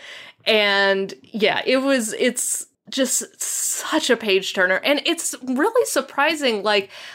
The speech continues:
I was really thinking, like, when this book came out that this was gonna be, like, oh my God, all over the place. And it didn't really get the attention that I thought it would. But yeah, a lot of fun and just, yeah, just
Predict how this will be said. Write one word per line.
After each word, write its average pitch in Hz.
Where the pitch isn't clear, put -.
I 330
was 381
really 285
thinking, 247
like, 196
when 208
this 240
book 220
came 196
out 180
that 175
this 196
was 202
gonna 185
be, 175
like, -
oh 214
my 185
God, 170
all 196
over 190
the 180
place. -
And 330
it 330
didn't 349
really 254
get 226
the 220
attention 214
that 214
I 175
thought -
it 302
would. 453
But 277
yeah, 233
a -
lot 294
of 349
fun 165
and 214
just, 226
yeah, 190
just 294